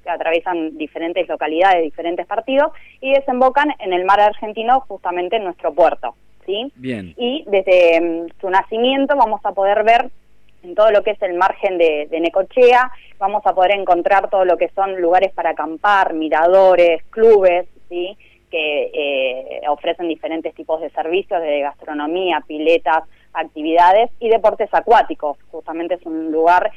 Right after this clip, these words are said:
Speaker 1: eh, donde se practican muchas actividades náuticas como canotaje, rafting, slalom, ¿sí? Esquí acuático,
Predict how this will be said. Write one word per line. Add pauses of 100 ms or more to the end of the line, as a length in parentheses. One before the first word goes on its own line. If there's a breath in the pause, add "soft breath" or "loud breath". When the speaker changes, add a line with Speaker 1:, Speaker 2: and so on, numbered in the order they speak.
(200 soft breath)
Speaker 1:
eh,
donde
se
practican (120)
muchas
actividades
náuticas
como
canotaje, (260 soft breath)
rafting,
slalom, (140)
¿sí?
Esquí
acuático,